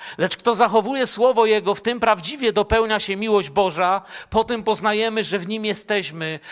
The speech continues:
Kto mówi, że w nim mieszka, powinien sam tak samo postępować, jak on postępował”, mówi pierwszy list Jana dwa,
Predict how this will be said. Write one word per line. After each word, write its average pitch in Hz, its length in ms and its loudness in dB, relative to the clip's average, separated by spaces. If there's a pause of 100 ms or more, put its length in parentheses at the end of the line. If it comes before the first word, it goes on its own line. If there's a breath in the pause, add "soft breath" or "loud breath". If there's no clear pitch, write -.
(140 loud breath)
Kto 226 200 2
mówi, 277 320 -2
że 196 160 0
w 190 100 -6
nim 220 220 -4
mieszka, 185 640 0 (200 loud breath)
powinien 233 440 0
sam 233 380 0
tak - 160 -2
samo 220 320 0
postępować, 202 680 -2
jak 190 140 -4
on 180 180 -2
postępował”, 175 640 -2
mówi 139 240 -12
pierwszy 147 320 -6
list 131 200 -16
Jana 143 260 -4
dwa, 127 300 -8